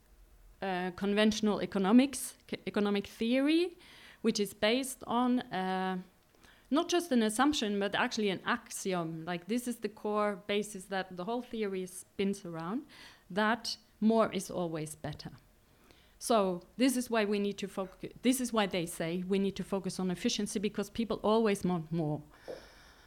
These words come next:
Um, and of course, you can find examples of this that can support that kind of theory, but I will talk about it a bit later, that this is really, um, it's a problem for the public discourse to try to think about other solutions and other ways to do things.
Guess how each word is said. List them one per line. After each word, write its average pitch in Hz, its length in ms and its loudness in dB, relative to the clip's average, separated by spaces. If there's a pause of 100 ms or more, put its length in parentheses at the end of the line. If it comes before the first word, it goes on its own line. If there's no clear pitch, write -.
(880)
Um, 196 640 -2
and 196 140 2
of 202 160 0
course, - 360 0
you 175 60 -8
can 190 240 0
find 190 260 4
examples 185 560 2
of 170 160 2
this 254 320 8
that 190 300 -2
can 196 180 2
support 190 400 0
that 190 160 -2
kind 185 220 2
of 180 100 0
theory, 240 480 6
but 202 200 -4
I 175 80 0
will 175 160 -4
talk 160 260 -8
about 165 260 -8
it 175 100 -6
a 165 40 -6
bit 185 180 -6
later, 196 380 0
that 175 240 -10
this 190 160 -4
is 180 180 -8
really, 190 420 -2 (120)
um, 175 400 -6 (800)
it's - 180 -2
a 220 60 4
problem 220 340 4
for 214 140 2
the 202 80 2
public 190 400 0
discourse 233 460 6
to 208 100 -2
try 208 220 2
to 202 140 0
think 220 440 8
about 196 340 4
other 202 240 2
solutions 277 720 4
and 208 160 0
other 196 280 -2
ways 190 240 -4
to 214 120 -4
do 247 160 2
things. 240 300 2